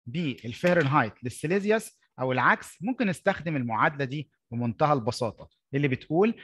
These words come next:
إن درجة الحرارة بالسيليزيوس نضربها في تسعة على خمسة ونجمع على الناتج اتنين وتلاتين فتتحول لدرجة الحرارة بالفهرنهايت. والعكس أيضا صحيح،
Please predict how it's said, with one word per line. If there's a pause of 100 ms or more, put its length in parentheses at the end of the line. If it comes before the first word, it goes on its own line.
(140)
إن
درجة
الحرارة
بالسيليزيوس (220)
نضربها
في
تسعة
على
خمسة (400)
ونجمع
على
الناتج
اتنين
وتلاتين (280)
فتتحول (520)
لدرجة
الحرارة (280)
بالفهرنهايت. (360)
والعكس
أيضا
صحيح،